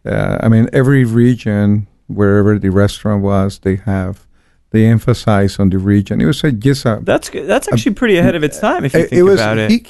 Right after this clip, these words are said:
Speaker 1: he created a lot of restaurateurs.
Speaker 2: Yeah.
Speaker 1: I mean, for me, that was my alma mater.
Speaker 2: What were you
Speaker 1: Well,
Speaker 2: doing for them?
Speaker 1: Uh, I start, you know, as a
Speaker 2: Doing the same stuff as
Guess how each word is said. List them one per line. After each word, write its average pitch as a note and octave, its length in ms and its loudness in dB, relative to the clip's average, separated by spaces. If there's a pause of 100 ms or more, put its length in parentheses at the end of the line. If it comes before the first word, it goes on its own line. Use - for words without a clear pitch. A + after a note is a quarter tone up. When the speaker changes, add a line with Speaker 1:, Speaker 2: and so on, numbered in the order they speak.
Speaker 1:
he C4 140 4
created E3 480 2
a D3 80 2
lot B2+ 160 2
of B2 100 2
restaurateurs. A2 920 -2
Speaker 2:
Yeah. C3+ 120 0
Speaker 1:
I G2 40 0
mean, G2+ 180 0
for B2+ 180 0
me, D#3 220 4
that C#3+ 120 0
was A#2 200 0
my G#2 240 0
alma G#2+ 260 2
mater. G2 600 -2 (320)
Speaker 2:
What E3 180 0
were E3+ 80 2
you D#3+ 120 0
Speaker 1:
Well, A#2 100 2
Speaker 2:
doing A3+ 160 -2
for - 100 -20
them? F#2 220 -14 (400)
Speaker 1:
Uh, B2 320 2 (120)
I C#3+ 200 0
start, E3+ 480 -2 (260)
you D#3+ 120 0
know, D#3 320 0 (120)
as - 140 -10
a C3 240 2
Speaker 2:
Doing C3 220 2
the B2+ 80 2
same B2+ 260 -2
stuff B2+ 360 -4
as A#2+ 140 -14